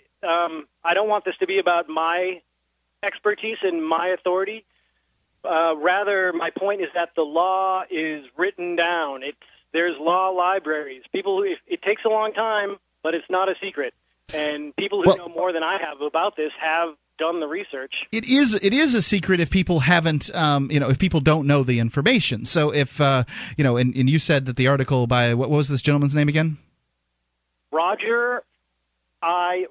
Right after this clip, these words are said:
Speaker 1: Roots, R O O T S.
Speaker 2: Okay, um, please, if you would, send me that article, um, through email so that I can look at it and have, uh, you know,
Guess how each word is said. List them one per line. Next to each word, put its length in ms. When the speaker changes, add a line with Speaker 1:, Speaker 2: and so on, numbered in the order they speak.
Speaker 1:
Roots, 220
R 420
O 120
O 420
T 200
S. 220
Speaker 2:
Okay, 280
um, 220
please, 300
if 160
you 100
would, 480
send 180
me 100
that 160
article, 500
um, 280
through 220
email 360
so 140
that 80
I 140
can 180
look 180
at 160
it 120
and 140
have, 260
uh, 260
you 80
know, 160